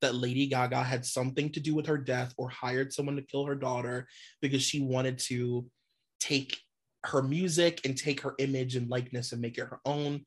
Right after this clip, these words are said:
And then mysteriously, Lady Gaga changed her entire image. And in her music video for Paparazzi,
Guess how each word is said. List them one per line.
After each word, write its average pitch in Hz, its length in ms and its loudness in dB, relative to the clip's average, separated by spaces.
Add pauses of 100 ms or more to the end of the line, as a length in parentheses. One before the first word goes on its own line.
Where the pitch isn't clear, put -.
(400)
And 139 140 4
then 139 320 2
mysteriously, 123 640 0
Lady 123 220 2
Gaga 123 260 2
changed 127 360 -4
her 123 80 -4
entire 120 420 -4
image. 180 540 2 (400)
And 131 460 4 (680)
in 143 220 4
her 139 340 2
music 165 420 2
video 131 540 4
for 123 580 0
Paparazzi, 127 880 2